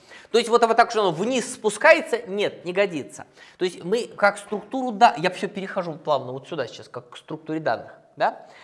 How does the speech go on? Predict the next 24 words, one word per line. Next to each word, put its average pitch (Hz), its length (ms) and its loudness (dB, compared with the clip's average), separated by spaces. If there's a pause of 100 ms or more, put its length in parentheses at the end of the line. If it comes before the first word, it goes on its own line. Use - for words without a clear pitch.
(240)
Значит, 156 340 -8 (760)
соответственно, 165 520 -8
вот - 80 -18
потому 156 200 -6
что 156 120 -6
мы 156 100 -4
это 151 80 -6
будем 143 180 -8
сейчас 135 240 -6
реализовывать 151 480 -4
уже 113 160 -14
через - 300 -16
класс. - 440 0 (280)
Ну, 175 100 -8
или 139 180 -6
это 135 120 -12
вначале 147 320 -10
можно 120 240 -12
через 117 240 -20
словарик, 185 340 -8
потом - 220 -14
через 98 200 -20
класс, - 200 -16
неважно. 160 300 -4